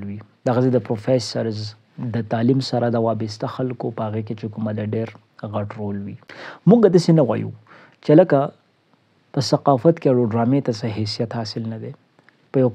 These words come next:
کلچر کې س-، سنګینګ ته څه حیثیت حاصل نه دی، بالکل دې ته حیثیت حاصل دی. خو مونږ وایو چې که دا هر څیز په مقدار کې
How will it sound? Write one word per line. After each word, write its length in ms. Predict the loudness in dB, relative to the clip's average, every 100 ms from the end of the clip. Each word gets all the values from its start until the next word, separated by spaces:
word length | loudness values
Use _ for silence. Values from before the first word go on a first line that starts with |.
| 6
کلچر 300 | 6 4 2
کې 80 | -2 -2
س-، 340 | -8 -6 -8 0
سنګینګ 360 | 2 4 4 2
ته 60 | -2
څه 60 | -2 -4
حیثیت 360 | -6 -6 -8 -6
حاصل 260 | -8 -8 -6
نه 80 | -6 -8
دی، 60 | -12 _ -20 -20 -20 -20 _ _ -4 6
بالکل 340 | 6 6 0 0
دې 80 | -4
ته 80 | -8
حیثیت 320 | -8 -10 -10 -10
حاصل 280 | -12 -12 -14
دی. 80 | -16 _ _ _ _
خو 140 | 6 8
مونږ 280 | 10 8 6
وایو 240 | 4 4
چې 180 | -2 -4 -4
که 140 | -2
دا 120 | -2 -2 -2
هر 200 | 0 0 0
څیز 300 | 0 0 0 -2 -2 -6 _ _ _ _
په 120 | 0
مقدار 500 | 0 0 2 4 4
کې 160 | 2